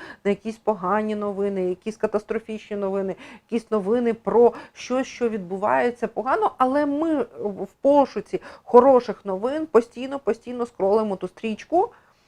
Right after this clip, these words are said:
і кожного дня нам треба все більше і більше і більше часу, щоб знайти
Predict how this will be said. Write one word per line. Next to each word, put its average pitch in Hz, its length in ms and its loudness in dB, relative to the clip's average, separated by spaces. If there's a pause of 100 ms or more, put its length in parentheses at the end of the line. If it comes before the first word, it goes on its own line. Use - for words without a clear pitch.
(360)
і 285 120 2
кожного 226 800 6
дня 226 440 -6
нам 262 240 -8
треба 214 420 0
все - 280 -8
більше 190 720 -10
і 202 180 -12
більше 180 520 -12
і 185 160 -10
більше 170 400 -12 (300)
часу, 233 520 0
щоб 180 300 -6
знайти 190 480 -4